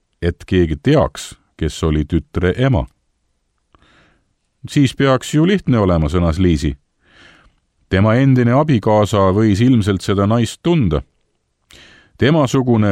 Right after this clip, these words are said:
vaikse iseloomuga mees ei käinud ju igal pool uusi naisi sebimas. Pakun, et ta sai selle nii-öelda armukesega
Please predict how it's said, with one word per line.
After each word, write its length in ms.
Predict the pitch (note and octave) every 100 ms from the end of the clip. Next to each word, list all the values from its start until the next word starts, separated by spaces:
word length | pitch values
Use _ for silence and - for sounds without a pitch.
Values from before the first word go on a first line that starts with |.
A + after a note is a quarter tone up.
| F2
vaikse 420 | B2+ D#3+ - G#2
iseloomuga 680 | B2 C3+ A2+ A2 G#2+ F#2+ F#2
mees 340 | B2 A#2+ E2
ei 140 | F#2 E2
käinud 480 | G2+ A2+ A2 F2+ F#2
ju 240 | F2+ E2 -
igal 400 | B2+ G#2+ E2+ D#2+
pool 340 | G#2 F#2 F2+
uusi 340 | A2 A2 F2+ F#2
naisi 320 | D3 A2+ F2
sebimas. 500 | D#2+ D2 C#2 C2+ - _ _ _ _ _ - - _ _ _ _
Pakun, 380 | A#2+ B2+ C#3 B2+
et 160 | B2+ -
ta 120 | A#2+
sai 300 | B2+ B2 A2+
selle 320 | B2+ B2 A2+
nii-öelda 840 | A2+ C3 B2+ A#2+ A#2 A#2 A2 A2 G#2+ C#3
armukesega 800 | E3+ A#2+ - G2+ F#2+ F2+ F2+